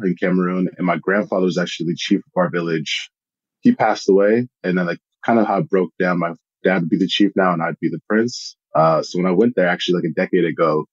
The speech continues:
you think about royalty, and you don't think about, like, African royalty. You think about, like, Queen of England, and, like, that's just kind of what you see in the media. But when I went there,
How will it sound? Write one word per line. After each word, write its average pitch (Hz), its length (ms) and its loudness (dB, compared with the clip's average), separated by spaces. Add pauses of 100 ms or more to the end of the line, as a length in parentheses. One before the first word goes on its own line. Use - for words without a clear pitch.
(360)
you 117 80 2
think 180 140 4
about 127 160 4
royalty, 113 440 4
and 117 100 6
you 104 40 4
don't 127 220 0
think 104 140 2
about, 92 100 2
like, 80 180 -6
African 104 400 2
royalty. 110 340 2
You 104 60 4
think 92 140 0
about, 82 140 -4
like, 78 80 -8 (180)
Queen 87 140 0
of - 60 -6
England, 85 520 -4 (180)
and, 80 80 -6
like, 80 120 -2
that's 98 200 0
just 92 140 -6
kind 95 100 0
of 87 40 2
what 85 80 -10
you 85 60 -6
see 90 160 2
in 87 60 2
the 85 60 -2
media. 95 460 2 (340)
But 90 80 -2
when 101 140 4
I 123 60 4
went 107 240 2
there, 85 360 -2